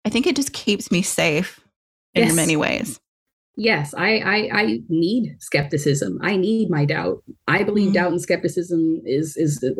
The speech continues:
Speaker 2: that is a, a propulsion for evolution.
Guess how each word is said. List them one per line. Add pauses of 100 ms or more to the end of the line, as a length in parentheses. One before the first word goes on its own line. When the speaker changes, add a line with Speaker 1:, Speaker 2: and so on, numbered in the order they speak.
(120)
Speaker 2:
that
is
a,
a (720)
propulsion
for
evolution.